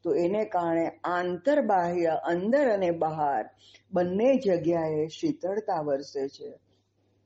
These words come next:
ચેતના પારદર્શક હોવાથી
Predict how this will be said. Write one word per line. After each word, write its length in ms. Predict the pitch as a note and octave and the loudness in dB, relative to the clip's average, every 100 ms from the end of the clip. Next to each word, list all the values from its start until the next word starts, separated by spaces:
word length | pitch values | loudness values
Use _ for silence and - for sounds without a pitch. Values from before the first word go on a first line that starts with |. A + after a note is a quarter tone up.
| _ _ _ _ _ - _ | _ _ _ _ _ -20 _
ચેતના 460 | C4 C4+ C#4 D#4+ E4 | 4 6 6 4 4
પારદર્શક 720 | D#4+ C4+ A#3 A3 C4+ C#4+ F4+ | 4 2 2 6 4 4 0
હોવાથી 720 | C#4 C4 A#3+ A3 A3 G3 E3+ | 4 4 6 4 2 0 0